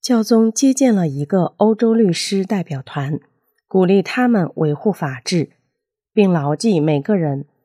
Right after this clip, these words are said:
都享有与社会相关的权利和义务。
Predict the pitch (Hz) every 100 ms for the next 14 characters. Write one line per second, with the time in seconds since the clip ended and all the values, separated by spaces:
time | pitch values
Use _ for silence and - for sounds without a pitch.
0 | _ - 262 254 - 151 180 196 160 156
1 | 147 - 196 165 175 156 - 233 226 247
2 | 220 143 - 139 139 202 - 147 160 247
3 | 165 143